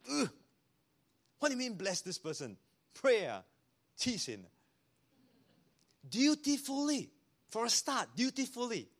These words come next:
Ask the Holy Spirit, "Help me." Ask God to bless them. Don't know what to bless them? Good health lah, wealth lah, abundance,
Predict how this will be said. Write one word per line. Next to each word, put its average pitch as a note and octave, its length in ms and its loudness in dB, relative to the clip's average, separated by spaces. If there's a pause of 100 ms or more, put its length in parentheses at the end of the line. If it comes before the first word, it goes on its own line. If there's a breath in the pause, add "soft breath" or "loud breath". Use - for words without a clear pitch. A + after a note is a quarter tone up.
(460)
Ask G#3+ 200 -2
the F#3+ 60 -4
Holy F3+ 220 -2
Spirit, D3 340 -6
"Help A#2+ 240 -14
me." F#2 140 -20 (500)
Ask B2+ 220 -4
God C3+ 160 -4
to A2+ 60 -10
bless F#2+ 340 -10
them. F2 140 -18 (960)
Don't E3+ 100 -4
know A#3 80 0
what B3 160 -2
to A3+ 60 -6
bless A#3+ 260 -2
them? C4 240 -8 (340)
Good A3+ 220 -2
health A#3+ 380 -2
lah, G3 120 -6 (600 soft breath)
wealth A#3+ 580 2
lah, E3+ 120 -8 (320)
abundance, A3+ 800 -2